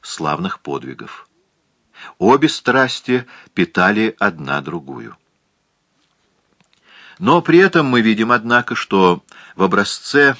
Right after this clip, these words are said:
тогдашнего героя чистое корыстолюбие, страсть к богатству для богатства было осуждено.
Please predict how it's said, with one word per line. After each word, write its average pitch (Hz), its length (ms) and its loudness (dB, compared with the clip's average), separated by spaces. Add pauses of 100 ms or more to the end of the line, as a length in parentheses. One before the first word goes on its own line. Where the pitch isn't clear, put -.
тогдашнего 90 640 -2
героя 80 500 -2 (360)
чистое - 580 0
корыстолюбие, 87 920 -4 (440)
страсть - 640 -2
к 69 40 -16
богатству 82 680 -4
для 85 240 -4
богатства 98 680 -4 (300)
было 85 360 -2
осуждено. 127 640 -4